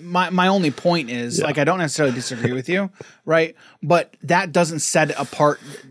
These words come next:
Speaker 1: That doesn't set it apart from anything else, 'cause you can meet people in, in any profession, in
Speaker 2: Mm-hmm.
Speaker 1: any,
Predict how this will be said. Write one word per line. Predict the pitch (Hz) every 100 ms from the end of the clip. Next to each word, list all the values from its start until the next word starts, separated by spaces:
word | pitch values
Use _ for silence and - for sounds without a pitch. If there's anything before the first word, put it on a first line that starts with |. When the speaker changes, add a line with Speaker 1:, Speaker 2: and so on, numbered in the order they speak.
| - - - -
Speaker 1:
That | 156 151
doesn't | 156 147 135
set | 143
it | 123
apart | 120 135 123
from | 123
anything | 113 107 104 104
else, | 82 - - - _ _
'cause | - 156
you |
can | 196 180 165
meet | 156
people | 156 151 151 147
in, | 135
in | 151 131 - -
any | 151 147 131 120 117 _ _ _
profession, | - 151 151 131 - 110
in | 117 117
Speaker 2:
Mm-hmm. | 110 131
Speaker 1:
any, | 156 156 135 123